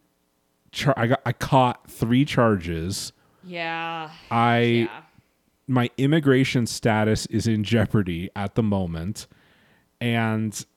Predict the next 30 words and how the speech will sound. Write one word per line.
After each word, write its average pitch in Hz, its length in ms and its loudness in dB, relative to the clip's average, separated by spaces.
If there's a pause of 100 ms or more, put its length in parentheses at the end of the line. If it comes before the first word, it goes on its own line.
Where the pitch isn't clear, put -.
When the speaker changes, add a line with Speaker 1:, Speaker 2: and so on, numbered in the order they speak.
(160)
Speaker 1:
uh, 110 400 0
I 120 140 -2
talked 127 420 -2
to 135 80 2
you 127 140 6
also 110 760 2 (160)
inexplicably 101 920 -2
about 95 340 -4
my 95 160 -8
ex-husband. - 840 -8 (1400)
Speaker 2:
Not 190 140 -6
Speaker 1:
How, 214 80 4
how 185 180 4
Speaker 2:
good. 247 60 8
Speaker 1:
do 240 80 6
you, - 100 0
how 233 100 4
do 220 60 6
you 190 80 6
feel? - 320 2 (440)
Speaker 2:
Guess 427 480 -2
what? 523 280 -2
I 370 80 -6
got 523 920 -4
arrested. 175 140 -10 (200)
<laughs> - 1600 -20
Don't 339 300 -4
lead 294 260 0
with 190 220 -6
that. 131 280 -10